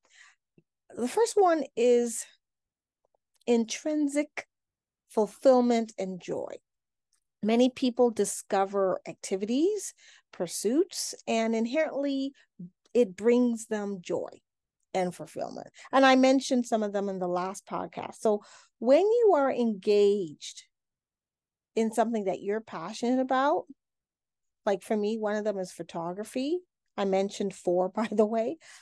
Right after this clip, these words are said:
but I'm only gonna talk about one today. It doesn't feel like work. It's, it just feels, it's just, you will just do it every day, you know? And that could be your calling,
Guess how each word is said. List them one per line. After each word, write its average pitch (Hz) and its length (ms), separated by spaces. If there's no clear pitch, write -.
but 214 80
I'm 208 120
only 220 180
gonna 220 140
talk 190 220
about - 200
one 185 240
today. 185 400
It 269 140
doesn't 480 340
feel 440 220
like 403 220
work. 240 520
It's, - 400
it 359 140
just 427 280
feels, 392 340
it's 349 220
just, - 420
you 339 240
will 415 120
just 403 320
do 359 180
it 381 80
every 359 240
day, 311 560
you 262 120
know? 254 440
And 330 160
that 415 220
could 415 200
be 349 80
your 339 260
calling, 240 840